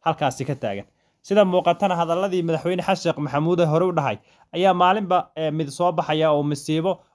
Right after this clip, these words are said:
uu ku noqon haya. Shalay ciidankii uu siyaasadeynayay ayaa dib u soo laabtay. Beentii uu shalay dadka Soomaali u sheegayay musiibo ayay ku noqotay.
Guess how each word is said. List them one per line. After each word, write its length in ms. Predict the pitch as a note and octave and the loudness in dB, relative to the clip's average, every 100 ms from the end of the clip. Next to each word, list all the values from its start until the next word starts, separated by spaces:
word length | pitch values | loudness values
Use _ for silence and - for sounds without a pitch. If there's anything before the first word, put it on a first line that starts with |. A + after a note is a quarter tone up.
| - | -8
uu 120 | D3+ | -8
ku 120 | E3 | -4
noqon 300 | E3 D3+ D3+ | -2 0 0
haya. 240 | C3+ A#2 A2+ | 0 -2 -2
Shalay 340 | F#3 F3+ D3+ - _ _ - | 2 2 0 -8 _ _ -6
ciidankii 360 | F#3+ G3 D#3+ | -4 -2 -4
uu 60 | D#3+ | -6
siyaasadeynayay 760 | - D#3 D3 D#3+ F3 F3+ E3 D3 | -4 -4 -4 -4 -2 0 0 0
ayaa 200 | D3+ C#3+ | 0 0
dib 140 | F#3+ | -2
u 60 | F3 | -2
soo 180 | E3+ | 0
laabtay. 320 | D3+ B2+ - C3+ | 2 2 -2 -2
Beentii 420 | D#3+ G3 F#3+ F#3+ | 0 0 0 -4
uu 120 | E3+ | -4
shalay 240 | - F#3+ | -4 -4
dadka 180 | F3+ F#3 | -4 -6
Soomaali 320 | E3 D#3 D#3 | -6 -2 -2
u 40 | F3+ | -2
sheegayay 320 | F3 D#3+ D3 | -2 0 0
musiibo 360 | C#3+ C3 F3 F3 | -2 -4 0 2
ayay 140 | D3+ | 0
ku 100 | C#3+ | -2
noqotay. 380 | C3+ D#3 E3+ E3+ | -2 -2 -2 -8